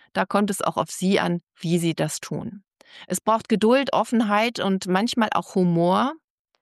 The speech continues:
wenn eine Tür erstmal zubleibt. Aber seien Sie mutig, bleiben Sie dran und behalten Sie Ihre Neugier.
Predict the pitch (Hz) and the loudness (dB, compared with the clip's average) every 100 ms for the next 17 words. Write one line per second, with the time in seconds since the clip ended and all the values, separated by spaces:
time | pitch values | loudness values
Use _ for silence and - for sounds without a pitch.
0 | _ _ - 180 214 247 254 - 185 190 | _ _ -2 0 2 0 -2 -4 -4 -4
1 | - 214 - - - 190 185 - 247 - | -4 -4 -4 -4 -4 -4 -4 -6 -8 -10
2 | - - - _ _ _ _ _ _ _ | -12 -18 -20 _ _ _ _ _ _ _
3 | - 208 220 202 214 247 208 185 147 143 | -4 0 2 4 4 4 2 2 -2 -4
4 | - 143 - 165 190 226 185 175 165 185 | -6 -8 -4 0 2 2 0 0 0 0
5 | 220 185 170 185 220 214 190 190 185 170 | 0 0 0 0 0 -2 -2 -2 0 0
6 | 160 170 139 113 - | 0 0 -4 -8 -8